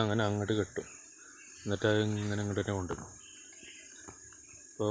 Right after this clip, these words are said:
കരിങ്കല്ല് ഇവിടെ ഇത്, ഇതൊരു ലോഡുണ്ട്, ഇതൊരു ലോഡ്, രണ്ട്, ഇത് രണ്ട് ലോഡുണ്ട്. ഒരു ലോഡ് താഴത്തേക്ക്, അതിൻ്റെ താഴത്തേക്ക് അടിച്ചിട്ടുണ്ട്. അപ്പോൾ നാലായില്ലേ, അഞ്ചും ആറും ഏഴും ആണ് നാ-, കല്ല് വന്നുള്ളത്.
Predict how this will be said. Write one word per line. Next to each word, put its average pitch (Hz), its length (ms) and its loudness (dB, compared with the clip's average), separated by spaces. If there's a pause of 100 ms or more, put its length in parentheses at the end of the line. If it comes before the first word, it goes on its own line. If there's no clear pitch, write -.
(120)
കരിങ്കല്ല് 101 600 2 (680)
ഇവിടെ 101 320 2
ഇത്, 101 140 -8 (680)
ഇതൊരു 113 240 8
ലോഡുണ്ട്, 107 420 6 (400)
ഇതൊരു 104 300 6
ലോഡ്, 101 240 6 (140)
രണ്ട്, 98 280 0 (600)
ഇത് 113 160 6
രണ്ട് 104 240 12
ലോഡുണ്ട്. 95 320 8 (100)
ഒരു 95 140 4
ലോഡ് 98 200 8
താഴത്തേക്ക്, 98 460 6
അതിൻ്റെ 98 260 0
താഴത്തേക്ക് 90 360 4
അടിച്ചിട്ടുണ്ട്. 85 380 -2 (760)
അപ്പോൾ 104 200 0
നാലായില്ലേ, 95 480 8 (400)
അഞ്ചും 92 400 2 (280)
ആറും 87 360 2 (240)
ഏഴും 87 300 4
ആണ് 92 160 -4 (1500)
നാ-, 104 300 2
കല്ല് 98 300 4
വന്നുള്ളത്. 87 420 -2